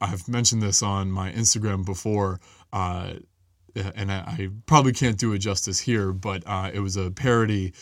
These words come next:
that someone said, uh, a-, asked Arnold Schwarzenegger, "Arnold, what was the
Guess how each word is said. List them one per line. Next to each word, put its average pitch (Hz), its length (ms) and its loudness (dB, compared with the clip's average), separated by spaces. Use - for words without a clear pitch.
that 104 180 2
someone 101 360 2
said, 101 340 0
uh, 95 440 -4
a-, 107 240 -4
asked 107 240 2
Arnold 104 240 2
Schwarzenegger, 104 680 0
"Arnold, 143 240 6
what 135 160 4
was 113 300 2
the 104 340 2